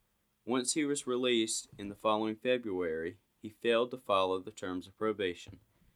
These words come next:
Sales met a woman named Ina Cord-, Cord-, I don't know.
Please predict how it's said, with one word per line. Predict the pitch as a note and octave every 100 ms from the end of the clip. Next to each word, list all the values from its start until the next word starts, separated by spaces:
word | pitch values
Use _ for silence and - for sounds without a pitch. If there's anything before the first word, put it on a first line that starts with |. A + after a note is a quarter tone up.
| _ _ _ _
Sales | - D3 D3 D3+
met | C3 B2 -
a |
woman | G2+ G#2 G#2+ G#2+ A#2+ F2
named | F#2 F#2 F2+ -
Ina | - A#2 A#2 A2+ A#2+ -
Cord-, | A2+ A2 A2 G#2+ _ _ _ _ _ _ - _ _ _ _ - - _ -
Cord-, | - A#2+ C3+ C#3+ C3 A2 - G#2 - - -
I | A2
don't | A2 D#2
know. | E2